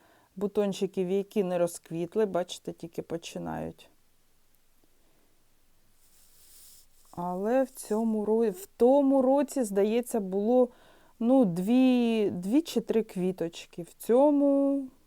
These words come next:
взагалі оце, е, ті, що більші такі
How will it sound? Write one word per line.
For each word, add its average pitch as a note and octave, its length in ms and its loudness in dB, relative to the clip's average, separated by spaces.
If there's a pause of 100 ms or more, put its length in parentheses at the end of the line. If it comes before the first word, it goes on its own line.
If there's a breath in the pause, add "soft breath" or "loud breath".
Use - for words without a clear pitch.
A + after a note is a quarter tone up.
(160)
взагалі F#3+ 540 -2
оце, G3 500 0 (440 soft breath)
е, D#3+ 960 -4 (140)
ті, G#3 160 -2
що G3 200 0
більші B3 680 2
такі F3+ 480 0